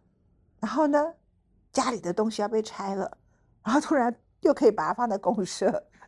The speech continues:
<laughs> 我觉得实在太好笑了。然后呢，他问他说：“担不担心七十岁你生病了怎么办？八十岁生病了？”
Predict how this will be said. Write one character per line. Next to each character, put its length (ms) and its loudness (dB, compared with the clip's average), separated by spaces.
<laughs> 580 4
我 80 2
觉 160 8
得 80 2
实 60 -8
在 120 4
太 100 0
好 160 2
笑 240 2
了。 140 -6
然 100 2
后 160 6
呢， 160 2
他 380 -2
问 120 2
他 140 -2
说 140 0
：“担 180 2
不 80 -8
担 140 0
心 180 -8
七 160 -8
十 140 -4
岁 420 0
你 140 -8
生 200 -4
病 80 -2
了 120 -2
怎 100 -4
么 100 -4
办？ 180 0
八 160 0
十 60 -6
岁 80 -6
生 140 -4
病 100 -2
了？” 60 -4